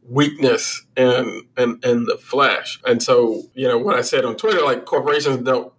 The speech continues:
invent cultural progressivism, but they're, they're perfectly willing to, to boost it, to supercharge it, uh, and to exploit it because they see new avenues for profit.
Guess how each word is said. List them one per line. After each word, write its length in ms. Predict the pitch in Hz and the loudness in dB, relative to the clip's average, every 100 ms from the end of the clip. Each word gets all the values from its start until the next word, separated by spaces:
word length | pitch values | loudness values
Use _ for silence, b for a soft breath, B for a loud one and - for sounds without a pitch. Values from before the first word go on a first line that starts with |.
| _ | _
invent 500 | 135 120 113 160 156 - _ _ | -2 -2 -2 -2 -2 -8 _ _
cultural 360 | - 135 123 120 | 0 0 2 0
progressivism, 760 | 110 110 160 143 120 - - - B B B B | 0 0 0 2 2 0 -4 -12 B B B B
but 180 | 123 131 | -2 2
they're, 360 | 131 123 113 - _ _ _ _ _ | 4 4 2 -4 _ _ _ _ _
they're 320 | 131 127 120 - | -2 0 0 -4
perfectly 460 | - 185 156 139 127 | 0 2 2 2 4
willing 360 | 123 120 110 | 4 2 0
to, 400 | - 123 120 127 | -6 -6 -6 -8
to 180 | - 117 | -6 -6
boost 440 | 113 143 151 - | -2 0 0 0
it, 200 | 107 - | -4 -6
to 100 | - | -6
supercharge 720 | 110 - 143 131 - 107 - 107 | -6 -2 0 0 0 0 0 0
it, 180 | - - B B B | -4 -4 B B B
uh, 180 | 120 113 | 0 0
and 160 | 123 117 | 0 -2
to 100 | 113 | -2
exploit 540 | - - 131 143 143 | -6 -8 -2 0 0
it 260 | 120 101 - B B _ | 0 -2 -4 B B _
because 380 | 131 127 127 120 | -4 0 -2 0
they 200 | 135 147 | 0 0
see 260 | - 139 | 0 0
new 240 | 123 123 117 | 2 0 0
avenues 500 | 123 117 113 113 - | -2 -2 -2 -4 -6
for 100 | - | -12
profit. 460 | - 107 92 - | -4 -2 -2 -4